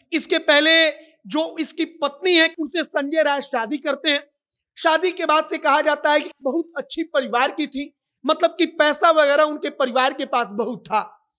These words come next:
संजय राय अपनी कंपनी खड़ा करने के लिए कुछ वहाँ के जो बड़े-बड़े उद्योगपति हैं उनसे कॉन्टैक्ट करता है। कॉन्टैक्ट करने के बाद उनको पै-, उनको कहता है कि आप लोग पैसा दीजिए,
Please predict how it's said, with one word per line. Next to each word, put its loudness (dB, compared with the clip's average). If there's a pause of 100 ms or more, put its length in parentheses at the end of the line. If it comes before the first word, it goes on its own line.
(260)
संजय 4
राय 4 (400)
अपनी -2
कंपनी -4
खड़ा 0
करने 0
के 0
लिए -2 (400)
कुछ 0
वहाँ 2
के -2
जो 2 (180)
बड़े-बड़े 0
उद्योगपति -4
हैं 0 (280)
उनसे -4
कॉन्टैक्ट -2
करता 0
है। 0 (420)
कॉन्टैक्ट 2
करने 0
के -6
बाद 2
उनको -2
पै-, 0
उनको -6
कहता 2
है 4
कि -4
आप 0
लोग -4
पैसा 0
दीजिए, -4